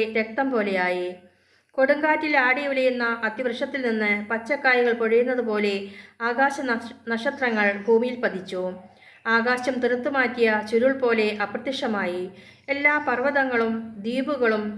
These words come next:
അവയുടെ സ്ഥാനങ്ങളിൽ നിന്ന് മാറ്റപ്പെട്ടു. ഭൂമിയിലെ രാജാക്കന്മാരും പ്രമുഖന്മാരും സൈന്യാധിപന്മാരും ധനികരും പ്രബലരും എല്ലാം അടിമകളും സ്വതന്ത്രരും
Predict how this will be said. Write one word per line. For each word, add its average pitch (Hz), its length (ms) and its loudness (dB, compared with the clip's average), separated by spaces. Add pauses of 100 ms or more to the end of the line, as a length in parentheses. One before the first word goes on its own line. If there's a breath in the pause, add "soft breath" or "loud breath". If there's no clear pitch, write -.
(140)
അവയുടെ 233 440 4
സ്ഥാനങ്ങളിൽ 240 720 0
നിന്ന് 214 280 0 (320)
മാറ്റപ്പെട്ടു. 214 640 -2 (680 loud breath)
ഭൂമിയിലെ 240 560 4
രാജാക്കന്മാരും 233 880 0 (120)
പ്രമുഖന്മാരും 226 880 -4 (640 loud breath)
സൈന്യാധിപന്മാരും 254 1000 2 (200)
ധനികരും 233 540 2 (180)
പ്രബലരും 233 540 2 (220)
എല്ലാം 220 320 0 (160)
അടിമകളും 214 560 -2 (560 loud breath)
സ്വതന്ത്രരും 254 720 0